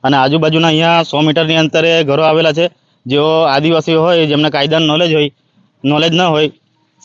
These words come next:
જેથી એ લોકો અગાડી કંઈ કાર્યવાહી કરી નથી શકતા,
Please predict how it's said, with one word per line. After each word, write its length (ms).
જેથી 260
એ 120
લોકો 340
અગાડી 360
કંઈ 140
કાર્યવાહી 420
કરી 180
નથી 200
શકતા, 360